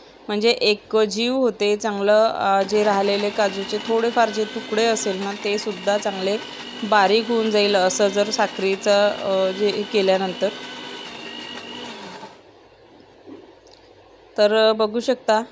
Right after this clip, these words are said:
सगळं एकजीव झालेलं आहे, एकसारखी अशी पेस्ट दिसत आहे बघू शकता तुम्ही.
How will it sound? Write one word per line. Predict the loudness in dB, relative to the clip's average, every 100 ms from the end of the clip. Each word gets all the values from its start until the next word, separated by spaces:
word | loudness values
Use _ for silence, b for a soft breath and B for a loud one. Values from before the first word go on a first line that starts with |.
| -12
सगळं | -8 -6 0 0 0 0
एकजीव | 0 0 0 0 -2 -2
झालेलं | 2 2 2 0 0 0
आहे, | 2 2 0 0 -2 B B -6
एकसारखी | -6 -4 -2 4 6 6 4 2 0
अशी | 0 0
पेस्ट | -8 2 2 2 0
दिसत | -4 -4 0 0
आहे | 2 0
बघू | -2 -4
शकता | -4 -6 -4 -4
तुम्ही. | -2 -6